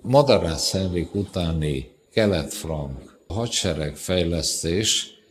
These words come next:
illetve a taktika felismerése és megváltoztatása tételesen kimutatható.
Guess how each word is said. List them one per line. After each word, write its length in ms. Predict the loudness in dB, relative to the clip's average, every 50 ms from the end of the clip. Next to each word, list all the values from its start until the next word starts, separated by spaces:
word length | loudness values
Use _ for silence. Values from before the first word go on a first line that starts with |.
| _ -4
illetve 480 | -2 0 2 2 2 0 -2 -2 -4
a 140 | -4 -4 -2
taktika 760 | 0 0 0 0 0 -2 -2 -2 -2 -2 -2 -2 -2 -2 -2
felismerése 1200 | -4 -2 0 2 2 4 4 4 4 4 2 2 0 -2 -2 -2 -2 -2 -2 -2 -2 -2 0 0
és 320 | 0 -2 -2 -2 -4 -4 -6 -8 -18 -20 -20 -20 -20 -20 _ -6
megváltoztatása 1600 | 0 2 2 2 2 0 0 0 -2 -2 -4 -4 -6 -4 -4 -4 -6 -6 -4 -4 -4 -2 0 0 0 0 0 -2 -4 -4 -6 -10 -18 -20 -20 -10 0
tételesen 920 | 6 8 8 8 6 4 0 0 2 2 4 4 4 4 4 2 0 0 0
kimutatható. 1080 | 0 0 0 0 -2 -4 -6 -6 -8 -8 -8 -8 -8 -8 -8 -10 -12 -14 -14 -14